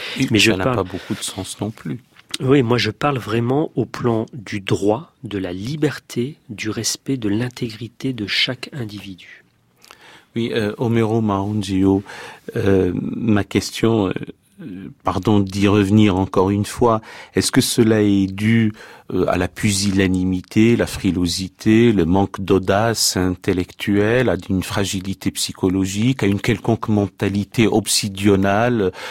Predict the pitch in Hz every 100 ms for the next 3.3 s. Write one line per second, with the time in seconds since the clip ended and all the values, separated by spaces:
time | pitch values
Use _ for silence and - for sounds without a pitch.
0 | - 92 - 101 - 101 95 95 101 -
1 | 104 104 107 117 101 82 - 90 90 95
2 | 82 - 104 - - 92 - - 92 92
3 | 101 139 175